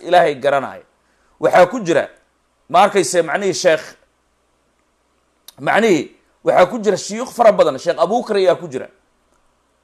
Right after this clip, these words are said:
Marka waa soo koobaynaa, insha Allah. Qabyaaladeenna iyo xaafadaheenna, macnihii, meelaha kale hay noo ahaato,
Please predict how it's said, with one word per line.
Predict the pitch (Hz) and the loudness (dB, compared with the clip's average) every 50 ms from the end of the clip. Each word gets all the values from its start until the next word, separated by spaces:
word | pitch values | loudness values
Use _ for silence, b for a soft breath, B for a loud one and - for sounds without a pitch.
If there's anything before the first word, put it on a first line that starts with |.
| _ _ _ _ - - | _ _ _ _ -20 -14
Marka | - 151 | -6 -2
waa | 156 156 | -2 0
soo | - 180 196 196 | 2 2 0 2
koobaynaa, | 196 190 190 190 180 160 147 139 | 4 4 4 4 4 0 -2 -4
insha | 135 135 - 180 156 | -6 -4 0 0 2
Allah. | 139 127 117 107 - - - | 2 0 -2 -6 -8 -8 -6
Qabyaaladeenna | 147 139 160 165 165 175 196 185 175 196 196 202 208 202 - - | -4 -2 2 4 4 4 2 2 0 -2 -2 -2 -4 -8 -8 -8
iyo | 143 135 | -8 -4
xaafadaheenna, | - - 143 139 156 165 170 185 185 170 151 151 135 - _ _ _ _ _ _ _ _ _ - | 0 0 0 0 0 0 2 4 4 2 2 0 -8 -10 _ _ _ _ _ _ _ _ _ -8
macnihii, | - 143 170 180 165 | -8 -6 -6 -6 -4
meelaha | 156 151 156 170 196 160 147 | 0 2 4 4 4 2 -2
kale | - 165 147 147 | -2 -2 -2 0
hay | 139 139 | 0 0
noo | 143 170 190 | 2 2 4
ahaato, | 208 196 180 185 190 - - - 208 | 4 4 4 4 4 2 2 -2 -8